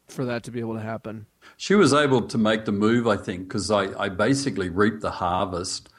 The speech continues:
Speaker 2: of early preparation of seeding into her heart, it, it's, it, the time is coming. And I, and I think sometimes also in churches, um, you can kinda get stuck, um, with leaders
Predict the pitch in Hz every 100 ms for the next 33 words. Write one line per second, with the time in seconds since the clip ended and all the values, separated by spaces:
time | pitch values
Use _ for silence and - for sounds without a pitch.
0 | - _ - 92 90 82 101 104 95 92
1 | 101 87 82 87 101 - 80 78 - 101
2 | 95 87 85 92 95 87 80 90 87 82
3 | 85 80 - 92 - - 101 87 - 92
4 | - 90 82 78 - - 104 87 87 -
5 | - - 127 127 127 127 131 135 - 208
6 | 208 - - 143 143 143 127 110 107 135
7 | 139 139 156 127 107 - 127 113 - 110
8 | 101 110 - 98 95 92 92 - - -
9 | - 113 113 110 110 - 185 196 117 -
10 | - - 120 113 107 - - - 90 87
11 | 85 92 101 95 90 85 - 101 117 139
12 | 127 104 90 -